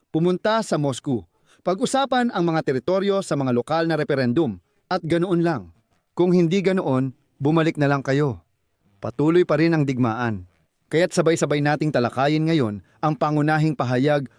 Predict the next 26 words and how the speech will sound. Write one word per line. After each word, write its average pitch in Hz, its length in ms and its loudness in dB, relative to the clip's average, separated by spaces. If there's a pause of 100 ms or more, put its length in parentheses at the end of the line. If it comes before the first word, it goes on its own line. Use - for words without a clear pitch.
mula 156 320 2
sa 160 160 0
Moscow, 127 480 -2 (240)
mula 143 320 2
sa 156 160 -4
Kyiv, 175 400 0 (240)
mula 147 400 0
sa 143 160 0
Washington. 120 640 -2 (240)
Dahil 190 400 0
si - 160 0
Trump, 135 400 0 (240)
sa 160 160 0
totoo 202 400 2
lang, 123 400 0
alam 185 320 2
nyo, 120 320 0 (240)
ay 196 160 4
nagsabi 208 560 0
na 208 80 2
hindi 185 400 2
niya 185 160 2
balak 156 480 0
kutyain 151 480 0
si 175 160 -2
Putin. 220 720 0